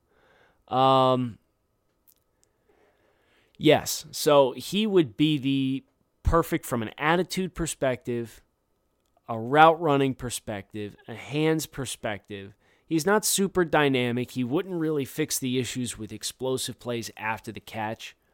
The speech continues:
but he would be perfect in the slot in this offense. He would be so good. Which,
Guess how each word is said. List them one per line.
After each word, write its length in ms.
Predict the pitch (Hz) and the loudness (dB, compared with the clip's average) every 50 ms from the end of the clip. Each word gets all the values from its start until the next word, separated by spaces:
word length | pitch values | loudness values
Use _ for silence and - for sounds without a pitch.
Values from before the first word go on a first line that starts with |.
| _ _ _ _ _ _ _ _ _ _ _ _ _ _ _ _ _ _ _ _ | _ _ _ _ _ _ _ _ _ _ _ _ _ _ _ _ _ _ _ _
but 160 | - 143 135 | 2 2 2
he 240 | 120 - - 196 214 | 2 0 -2 0 2
would 180 | 208 185 143 107 | 4 2 2 2
be 140 | 117 110 - _ _ _ - | -2 -8 -8 _ _ _ -12
perfect 840 | - - - - - - - 123 123 120 - - 101 101 - - | -12 -12 -12 -14 -18 -16 -12 -10 -10 -10 -10 -10 -14 -14 -14 -16
in 100 | 73 71 | -18 -16
the 80 | 65 60 | -14 -12
slot 460 | - - - - 62 50 50 50 - _ - | -10 -10 -10 -10 -12 -14 -14 -16 -18 _ -20
in 60 | - | -20
this 200 | - - - - | -20 -18 -18 -18
offense. 640 | - - - - _ - - - - - - - - _ _ _ _ _ _ _ _ _ _ _ _ _ | -18 -18 -20 -20 _ -20 -20 -20 -20 -20 -20 -20 -20 _ _ _ _ _ _ _ _ _ _ _ _ _
He 140 | - 190 | -12 -10
would 80 | 190 165 | -8 -6
be 100 | 156 151 | -4 -4
so 400 | 120 - - - 120 110 113 113 | -2 -2 -2 -2 -2 -2 -4 -4
good. 380 | 101 - 98 98 101 104 104 104 _ _ _ _ _ _ _ _ _ _ _ _ _ _ _ _ _ _ _ _ _ _ _ _ _ _ _ _ _ _ _ _ _ _ _ _ _ _ _ _ _ _ _ _ _ _ _ _ _ _ _ _ _ _ | -6 -8 -10 -8 -8 -8 -10 -12 _ _ _ _ _ _ _ _ _ _ _ _ _ _ _ _ _ _ _ _ _ _ _ _ _ _ _ _ _ _ _ _ _ _ _ _ _ _ _ _ _ _ _ _ _ _ _ _ _ _ _ _ _ _
Which, 560 | - 101 107 110 110 - - - - - - | -12 -8 -8 -8 -6 -8 -8 -10 -10 -12 -16